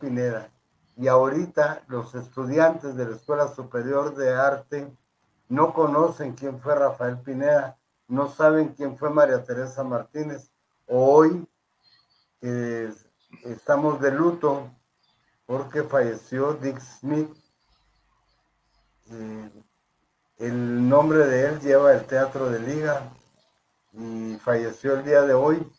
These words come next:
Pero si nosotros no conocemos la historia, cómo trabajaron, qué hicieron para subsistir, y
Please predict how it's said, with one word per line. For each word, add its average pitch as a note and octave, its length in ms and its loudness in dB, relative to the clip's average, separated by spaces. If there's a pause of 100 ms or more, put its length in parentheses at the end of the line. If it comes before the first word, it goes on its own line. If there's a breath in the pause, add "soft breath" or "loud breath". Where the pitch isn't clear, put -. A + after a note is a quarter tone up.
(260)
Pero C#3 220 -2
si C#3+ 140 -6
nosotros E3+ 400 0
no G3 120 -2
conocemos D3+ 840 -2
la D#3 160 2
historia, D#3+ 680 0
cómo F3+ 360 -2
trabajaron, C3+ 840 0
qué D#3 160 -6
hicieron E3+ 640 0
para B2+ 280 0
subsistir, B2 800 -8 (500)
y G#3+ 420 -6